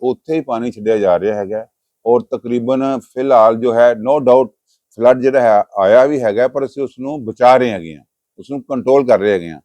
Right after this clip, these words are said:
ਤਾਂ ਕਿ ਅਸੀਂ ਨਹੀਂ ਚਾਹੁੰਦੇ ਕਿ ਪਿੱਛੋਂ ਪਾਣੀ ਛੱਡਤਾ ਜਾਵੇ ਜ਼ਿਆਦਾ,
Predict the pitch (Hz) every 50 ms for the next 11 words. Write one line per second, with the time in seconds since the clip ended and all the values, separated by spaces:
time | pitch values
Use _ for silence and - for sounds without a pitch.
0 | _ _ _ _ _ _ 117 120 117 - 131 135 117 131 139 131 127 135 127 131
1 | 131 127 127 131 131 135 139 123 113 _ _ _ - 113 - - 139 113 117 117
2 | 120 127 113 - 117 107 104 - 127 123 131 131 131 120 120 117 117 120 123 123